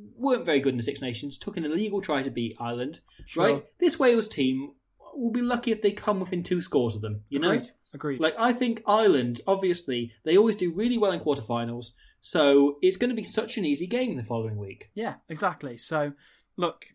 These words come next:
Speaker 2: they might as well just play with all the confidence in the world so they can prepare for this.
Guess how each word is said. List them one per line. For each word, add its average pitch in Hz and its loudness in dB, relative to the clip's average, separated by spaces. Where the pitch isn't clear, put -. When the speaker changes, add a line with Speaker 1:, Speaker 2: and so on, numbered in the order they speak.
Speaker 2:
they 165 -4
might 170 0
as 151 -6
well 139 -2
just - -16
play 156 -4
with 156 -4
all 196 0
the 185 -2
confidence 156 -8
in 147 -4
the 139 -6
world 135 -6
so 147 -10
they 135 -8
can 131 -14
prepare 139 -10
for 131 -16
this. 117 -16